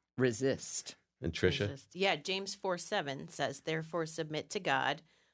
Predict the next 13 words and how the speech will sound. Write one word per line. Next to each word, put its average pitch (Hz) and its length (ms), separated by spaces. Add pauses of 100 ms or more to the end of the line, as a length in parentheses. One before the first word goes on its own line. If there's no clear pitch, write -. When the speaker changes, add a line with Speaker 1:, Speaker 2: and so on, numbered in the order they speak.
(160)
Speaker 3:
but 170 180
resist 175 640
the 165 80
devil, 131 540 (200)
and 156 160
he 160 140
will 147 160
flee 185 280
from 147 280
you." 117 300 (560)
And 165 100
then 170 120
verse 156 340